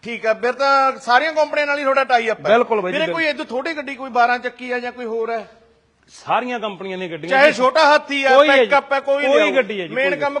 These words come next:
Speaker 1: ਘੋੜਿਆਂ 'ਚ ਤੁਸੀਂ ਜ਼ਿਆਦਾ ਮਸ਼ਹੂਰ ਹੋ, ਹਨਾ?
Speaker 2: ਬਿਲਕੁਲ ਬਾਈ ਜੀ, ਬਿਲਕੁਲ,
Speaker 1: ਠੀਕ
Speaker 2: ਬਿਲਕੁਲ।
Speaker 1: ਆ।
Speaker 2: ਘੋੜੇ ਦੇ ਵਿੱਚ ਹੁਣ ਆਹ ਜਿਵੇਂ ਚਾਸੀ ਆ ਬਾਈ ਜੀ, ਗੱਡੀ ਚੱਕ ਕੇ ਲਿਆਏ ਆਂਗੇ,
Speaker 1: ਦੇਖ।
Speaker 2: ਬਾਈਆਂ ਦੀ ਤਾਂ ਆਪਣੇ ਤਪੇ ਧੋਨੇ ਗੇ ਮਿੱਤਰ।
Speaker 1: ਹੂੰ।
Speaker 2: ਇਹ ਘੋੜਾ ਐਕਸੀਡੈਂਟ ਹੋਇਆ ਸੀਗਾ, ਚਾਸੀਆਂ ਦੋ ਪੀਸ ਦੇ ਵਿੱਚ ਹੋ ਗਈ।
Speaker 1: ਹੂੰ।
Speaker 2: ਗੱਡੀ ਦਾ ਕੰਮ ਜੱਜਮੈਂਟ ਵੀ ਨਹੀਂ ਆਊਗੀ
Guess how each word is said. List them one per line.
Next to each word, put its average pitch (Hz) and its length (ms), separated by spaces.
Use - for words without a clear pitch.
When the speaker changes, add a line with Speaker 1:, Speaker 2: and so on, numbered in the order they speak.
Speaker 1:
ਘੋੜਿਆਂ 285 220
'ਚ 262 80
ਤੁਸੀਂ 262 180
ਜ਼ਿਆਦਾ 226 240
ਮਸ਼ਹੂਰ 233 340
ਹੋ, 202 120
ਹਨਾ? 262 100
Speaker 2:
ਬਿਲਕੁਲ 240 380
ਬਾਈ 180 140
ਜੀ, 185 80
ਬਿਲਕੁਲ, 165 340
Speaker 1:
ਠੀਕ 147 100
Speaker 2:
ਬਿਲਕੁਲ। 147 200
Speaker 1:
ਆ। 135 180
Speaker 2:
ਘੋੜੇ 240 200
ਦੇ 226 80
ਵਿੱਚ 226 140
ਹੁਣ 226 120
ਆਹ 233 80
ਜਿਵੇਂ 233 180
ਚਾਸੀ 214 380
ਆ 165 80
ਬਾਈ 175 100
ਜੀ, 196 160
ਗੱਡੀ 202 160
ਚੱਕ 208 220
ਕੇ 214 100
ਲਿਆਏ 214 280
ਆਂਗੇ, 170 160
Speaker 1:
ਦੇਖ। 175 80
Speaker 2:
ਬਾਈਆਂ 180 260
ਦੀ 190 80
ਤਾਂ 185 140
ਆਪਣੇ 190 160
ਤਪੇ 185 260
ਧੋਨੇ 170 280
ਗੇ 156 60
ਮਿੱਤਰ। 156 320
Speaker 1:
ਹੂੰ। 160 200
Speaker 2:
ਇਹ 214 120
ਘੋੜਾ 226 160
ਐਕਸੀਡੈਂਟ 220 400
ਹੋਇਆ 220 240
ਸੀਗਾ, 240 180
ਚਾਸੀਆਂ 226 440
ਦੋ 220 160
ਪੀਸ 214 240
ਦੇ 202 120
ਵਿੱਚ 226 180
ਹੋ 180 180
ਗਈ। 147 160
Speaker 1:
ਹੂੰ। 165 320
Speaker 2:
ਗੱਡੀ 214 300
ਦਾ 262 180
ਕੰਮ 247 360
ਜੱਜਮੈਂਟ 208 640
ਵੀ 240 140
ਨਹੀਂ 233 160
ਆਊਗੀ 208 520